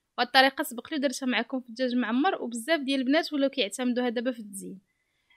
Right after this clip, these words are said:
من بعد كناخذ هنايا واحد الحبه ديال المكور، كنقطعها على جوج وكنلفها في الورق ديال الالومنيوم، وغادي نحتفظ بها حتى هي جانبا غادي نخدم بها فيما بعد. الحوته ديالي كنعري عليها بهذا الشكل هذا ملي كتكون جات.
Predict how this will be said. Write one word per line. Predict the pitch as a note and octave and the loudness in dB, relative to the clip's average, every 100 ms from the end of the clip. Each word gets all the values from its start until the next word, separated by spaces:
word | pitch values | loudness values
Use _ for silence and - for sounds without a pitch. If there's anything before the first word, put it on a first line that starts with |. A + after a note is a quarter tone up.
| - | -2
من | C4+ D4+ | 2 4
بعد | C#4+ | 4
كناخذ | D4 D4+ C4+ C4+ B3 | 2 2 2 0 -2
هنايا | B3+ A#3+ A#3+ | 0 0 0
واحد | A#3 B3 | -4 -8
الحبه | B3 D4 A3+ A#3 A3 | -4 -4 -2 -2 0
ديال | A#3 B3 | 0 0
المكور، | A#3 A#3 G#3+ A#3 F4+ - _ _ _ - | 0 -2 -2 0 0 -2 _ _ _ -2
كنقطعها | D4+ D4 - D#4+ D4 | -2 0 2 4 8
على | C#4+ | 6
جوج | B3+ C#4+ C#4 | 6 2 0
وكنلفها | C#4 C4+ C4 - B3+ | -2 -2 -2 -4 -8
في | - | -2
الورق | A#3+ A#3 A#3 | 2 2 0
ديال | A3+ A#3 | -2 -2
الالومنيوم، | - A3+ A3+ A3 A#3 E4 C4+ | -2 -2 -2 0 0 0 0
وغادي | A3+ G#3+ | -4 -4
نحتفظ | G3+ - A#3 A#3 | -6 -8 -8 -4
بها | A3 A3 | -4 -4
حتى | - - | -4 0
هي | C4+ C4+ | 2 4
جانبا | B3 C4 B3+ A3+ A3+ | 4 4 2 2 0
غادي | A#3 A#3+ | -2 -2
نخدم | A3+ A3 A3+ A3 | -6 -4 -2 -2
بها | G#3+ G#3 | -2 -6
فيما | - G3+ F#3+ | -8 -8 -4
بعد. | G3 G4 F#4+ _ _ _ _ _ _ | 0 0 -2 _ _ _ _ _ _
الحوته | - E4+ E4 | -6 0 2
ديالي | B3+ C4+ B3 G#3+ - | 6 6 6 0 -2
كنعري | C4 A#3+ B3+ | 4 4 4
عليها | A#3+ B3 B3 | 2 0 0
بهذا | A#3+ A#3 | -2 -4
الشكل | - B3+ A#3+ | -6 -8 -4
هذا | A#3 G#3+ A3 | -4 -2 -2
ملي | A3+ | -2
كتكون | A3 A3+ - A3 G#3+ | -6 -12 -10 -8 -4
جات. | A3 E4 G4 | 2 2 2